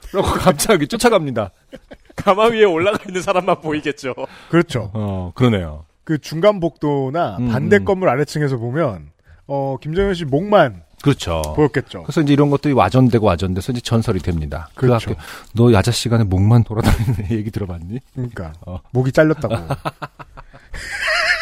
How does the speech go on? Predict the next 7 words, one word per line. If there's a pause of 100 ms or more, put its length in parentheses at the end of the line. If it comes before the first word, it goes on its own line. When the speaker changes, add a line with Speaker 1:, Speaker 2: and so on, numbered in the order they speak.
(1160)
Speaker 1:
"이름은
김수진이야."
뭐
이런
Speaker 3:
네.
Speaker 1:
거
있잖아요.